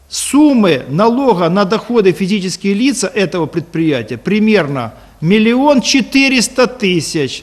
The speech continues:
заходят в бюджет города. Так когда говорят, что бюджет города, предприятие вообще ничего не платит. Миллион четыреста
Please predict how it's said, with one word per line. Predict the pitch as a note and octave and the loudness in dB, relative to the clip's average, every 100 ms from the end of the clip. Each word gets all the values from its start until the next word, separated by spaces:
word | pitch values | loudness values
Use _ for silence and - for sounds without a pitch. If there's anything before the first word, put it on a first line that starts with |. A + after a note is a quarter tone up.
| - | -16
заходят | A#2+ F3 E3+ A#3+ A#3 F3 | -8 -6 -4 -4 -2 -2
в | B2+ | -2
бюджет | D#3 C3+ G3+ C3+ | -4 -2 -2 -2
города. | C3 C3 A2+ A2+ | -6 -8 -10 -10
Так | D3+ F3 | -10 -6
когда | F#3 | -6
говорят, | F3 F#3+ A3+ B3 | -4 -2 -2 -2
что | - | -2
бюджет | E3+ - F3+ E3+ G#3+ E3 | -6 -6 -4 -2 -2 -2
города, | C4 G3+ F3 | -2 -2 -2
предприятие | F#3+ D#3+ A3 A3+ F3 | -2 -4 -2 -2 -2
вообще | E3 - G3+ | -4 -4 -4
ничего | F3+ F#3+ F3+ | -4 -4 -2
не | E3+ | -4
платит. | D#3 B2+ A#2 B2+ D#3+ | -6 -10 -10 -10 -2
Миллион | G3 B3 D4 | 0 0 -2
четыреста | A#3+ C#4+ G#3 B3+ A3 F#3 E3+ - F3 D3+ - | 0 -2 -2 0 2 2 -2 -2 -4 -4 -6